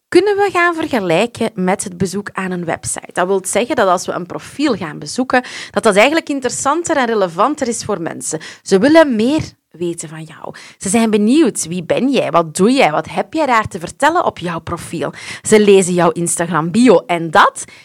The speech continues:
dat is wat we willen om leads te genereren. Dit is een actie die typisch iemand doet die al een bepaalde interesse in jou heeft. Dus dat wil zeggen, als mensen dit doen vanuit een post,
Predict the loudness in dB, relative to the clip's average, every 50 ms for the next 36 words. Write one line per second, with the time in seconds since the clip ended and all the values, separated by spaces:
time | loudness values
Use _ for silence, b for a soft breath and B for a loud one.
0 | B B -2 2 4 4 4 2 -2 -2 0 0 2 4 4 2 2 2 2 2
1 | 2 2 0 -2 -2 -2 -2 -4 -6 -8 -8 -8 -8 -6 -6 -6 -4 -4 -6 -4
2 | -4 -4 -4 -2 -2 0 2 2 2 2 0 -2 -2 -2 -2 -2 -2 -4 -6 -2
3 | -2 -2 -2 -2 B B B B -4 -4 -4 -4 -2 -2 -2 0 0 0 -2 -2
4 | -4 -4 -2 -2 -2 -2 -4 -4 0 2 2 2 2 0 -4 -10 -6 -2 -2 0
5 | 0 0 -2 -4 -2 0 2 2 4 4 2 0 -4 -6 -8 -8 -8 -6 -4 -2
6 | -2 -2 -2 -4 -6 -6 -6 -6 -6 -4 -4 -4 -4 -6 -8 -12 -14 -14 -14 -12
7 | -6 0 2 4 4 4 2 0 0 -2 0 0 0 2 0 -2 -2 B B B
8 | B B B -2 0 0 0 0 -2 -2 -2 -4 -6 -6 0 2 2 2 2 0
9 | -4 -4 -4 -4 -4 -4 -4 -6 -6 -8 -14 -10 _ 2 4 4 6 4 2 0
10 | -4 -10